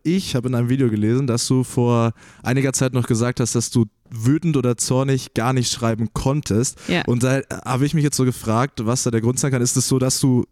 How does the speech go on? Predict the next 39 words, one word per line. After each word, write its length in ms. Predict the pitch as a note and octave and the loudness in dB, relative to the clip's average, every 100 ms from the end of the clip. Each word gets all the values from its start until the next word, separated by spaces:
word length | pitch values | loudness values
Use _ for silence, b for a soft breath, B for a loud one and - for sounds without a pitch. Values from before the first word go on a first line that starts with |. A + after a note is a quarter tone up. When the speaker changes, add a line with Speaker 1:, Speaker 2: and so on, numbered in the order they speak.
| _ _ _ | _ _ _
Speaker 1:
zum 160 | - C3 | -2 0
Beispiel, 240 | C#3 C3+ | 0 0
wenn 100 | B2+ | 0
ich 100 | C#3+ | 0
jetzt 200 | E3+ - | 0 2
wütend 240 | D3+ D#3+ D#3 | 0 0 -2
bin, 160 | D#3 | -2
dann 140 | C#3 C3+ | 0 2
würde 140 | C#3 | 2
ich 80 | C3+ | 0
jetzt 200 | C3 - | -2 0
ungern 320 | C#3 C#3 C3 | 0 0 0
jemanden 360 | B2+ C3 B2 A#2 | 2 2 0 0
anmaulen, 380 | C3 C#3+ B2 B2 | 0 0 2 2
der 80 | B2+ | 0
nichts 200 | B2+ - | 0 0
dafür 360 | A2 - C#3 | 0 0 0
kann, 380 | - D3 D#3+ G3 B B B | 0 -2 -2 -4 B B B
dass 220 | A#2 A#2 | -2 0
du 80 | C3+ | 0
deswegen 340 | B2+ - C#3 A#2+ | 0 0 0 0
auch 140 | B2+ | 0
so 100 | B2+ | 0
eine 120 | B2 | 0
kleine 200 | - A#2 | 0 -2
Blockade 420 | A2 A2 B2+ B2+ | 0 -2 0 0
hast, 140 | B2 - | 0 0
so, 80 | A2+ | 2
yo, 180 | A2 | 2
ich 140 | G#2+ A2+ | 0 0
will 80 | A#2+ | -2
jetzt 200 | A2+ B2+ | 0 -2
nicht, 260 | A#2+ - | -4 -4
äh, 260 | G2 G#2+ G#2 G2 A2+ | -2 0 0 -2 2
Wut 280 | C#3+ C#3+ | 2 2
in 80 | B2 | -2
meine 180 | B2 A#2 | 0 2
Musik 320 | A#2+ A#2 B2+ | 2 0 -2
stecken, 540 | - B2+ A#2+ C3 B2 | -4 -2 -4 -4 -6